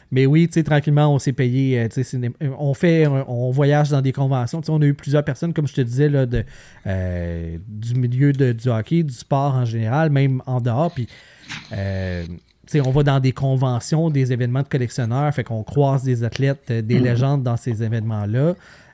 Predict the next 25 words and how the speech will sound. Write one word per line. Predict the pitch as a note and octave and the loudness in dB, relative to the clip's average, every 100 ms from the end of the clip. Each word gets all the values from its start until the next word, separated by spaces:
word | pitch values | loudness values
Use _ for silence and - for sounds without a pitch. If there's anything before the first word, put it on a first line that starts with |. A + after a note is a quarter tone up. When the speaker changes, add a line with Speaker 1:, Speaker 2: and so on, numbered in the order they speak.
| G2+ | -6
Speaker 1:
Euh, | G2 G2 F#2+ | -4 -2 -4
fait | F#2+ - | -4 -4
que, | A2+ | -6
tu | - D#3 | 0 0
sais, | C#3+ - D#3 | 0 -12 -8
grâce | B2+ C3+ D3 D#3+ - - - | -2 2 4 4 2 -8 -8
à | A#2 B2 C3 | -4 -2 0
les | C3 B2+ | 0 0
membres | C3+ C#3 | 0 0
Patreon, | C3+ B2 C#3 | -2 0 0
ben, | B2 G#2 | 0 -2
tu | |
sais, | D#3 | 0
on | C#3 | 0
a | A#2+ | -2
l'équipement | A#2+ A#2+ C3+ B2+ | -4 -4 -4 -2
pour | C3 A#2 | -4 -6
pouvoir | - B2+ A#2 | -4 -4 -2
aller | A2+ C3+ | -2 -2
physiquement, | B2+ - C3 B2+ - C3 C3+ C3+ - - _ _ | -4 -4 -4 -4 -2 0 0 0 -4 -20 _ _
euh, | G#2 | -6
dans | G#2+ B2+ | -2 -2
ces | - B2 | -2 -2
événements-là. | A#2+ A#2 A#2+ A2+ A2+ B2 C3+ | 0 0 0 0 0 2 0
On, | B2+ G#2+ G2+ | 0 -4 -8